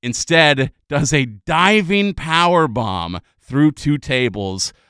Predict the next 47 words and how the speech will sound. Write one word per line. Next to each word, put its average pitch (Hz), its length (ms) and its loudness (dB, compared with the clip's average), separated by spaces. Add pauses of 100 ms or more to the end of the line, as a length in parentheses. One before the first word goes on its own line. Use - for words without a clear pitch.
Uh, 92 140 -12
Bubba 131 360 -2
Ray 123 180 2
Dudley 113 420 -4
would 104 220 -6
be 98 100 -10
proud. 104 500 -2
That 113 260 -2
is 113 220 -6
the 117 100 -8
finish 110 600 -6 (180)
in 107 140 -4
the 101 100 -4
table 135 540 -8
match, 110 600 -6 (340)
and 87 120 -14
we 92 100 -10
have 95 200 -10
new 113 280 0
tag 117 360 -6
team 104 220 -8
champions. 117 520 -6
Kind 254 140 -2
of 311 60 -2
exciting 247 540 2 (320)
for, 143 340 0
uh, 127 300 0
I 120 60 -2
think, 127 200 -4
Shinsuke 135 400 -2
and 117 160 -2
Cesaro. 113 540 0
They 143 140 0
are 156 180 4
a 139 40 0
very 143 320 0
good 123 280 -4
fit - 280 -10
and 120 140 -8
compelling 123 640 -2
duo, 117 420 2
but 143 140 0
I 202 80 4
also 262 300 2
just 202 260 -6
wish 180 240 -6
that, 165 300 0